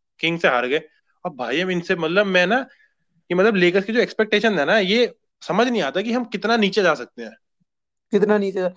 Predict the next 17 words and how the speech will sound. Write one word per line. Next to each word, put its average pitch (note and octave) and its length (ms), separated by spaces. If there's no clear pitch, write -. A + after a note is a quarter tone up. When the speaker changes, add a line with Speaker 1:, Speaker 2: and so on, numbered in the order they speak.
Speaker 2:
भाई, G#3+ 120
अब D4 180
एक्सपेक्टेशंस B3 800
हम D#4+ 160
ऊपर C4+ 400
की C4+ 160
नहीं C4+ 140
रख A3+ 160
रहे, C4 120
अब C#4+ 100
हम D4+ 160
नीचे B3+ 200
की B3+ 100
Speaker 1:
हाँ। C#4+ 200
Speaker 2:
रख F#3+ 160
रहे G3+ 140
हैं। D#3+ 140